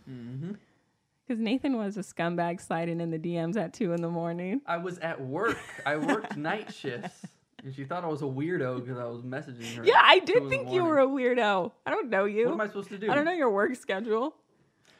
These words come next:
Speaker 1: I couldn't wait. I couldn't wait till the morning.
Speaker 2: Mm-hmm.
Speaker 1: I had to speak to you at that moment.
Speaker 2: Right, right, right,
Speaker 1: Mm-hmm.
Speaker 2: right.
Speaker 1: And it worked.
Speaker 2: Yeah. Well, yeah.
Speaker 1: Mm-hmm.
Speaker 2: Uh, he messaged me, "Hey."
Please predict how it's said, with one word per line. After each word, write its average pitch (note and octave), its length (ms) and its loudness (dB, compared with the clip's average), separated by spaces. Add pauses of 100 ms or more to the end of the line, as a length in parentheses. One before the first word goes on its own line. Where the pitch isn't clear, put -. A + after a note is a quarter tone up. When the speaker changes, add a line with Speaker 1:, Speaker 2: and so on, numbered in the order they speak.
Speaker 1:
I C#3+ 80 -2
couldn't E3+ 300 -4
wait. F#4 220 -4 (120)
I C3 80 -8
couldn't F3+ 240 -4
wait G#3 160 -6
till G#3 120 -10
the G3+ 60 -8
morning. G3 420 -10
Speaker 2:
Mm-hmm. F3 500 -4
Speaker 1:
I - 40 -4
had B2+ 200 -6
to C3+ 80 -12
speak C3+ 340 -14
to B2+ 60 -14
you B2+ 200 -10 (380)
at - 160 -16
that - 220 -8
moment. - 260 -16
Speaker 2:
Right, D#3+ 340 -8
right, C#3+ 240 -10
right, C3+ 140 -8
Speaker 1:
Mm-hmm. C3 80 -6
Speaker 2:
right. - 160 -10 (460)
Speaker 1:
And B2+ 100 -12
it B2+ 40 -10
worked. G3 280 -14 (1000)
Speaker 2:
Yeah. F#3 300 0 (460)
Well, F3 520 2 (1300)
yeah. D#3+ 220 -6 (580)
Speaker 1:
Mm-hmm. - 1400 -16
Speaker 2:
Uh, F3+ 380 -8 (300)
he - 240 -4
messaged D#3 340 -6
me, G3+ 180 -8 (140)
"Hey." D#3+ 460 0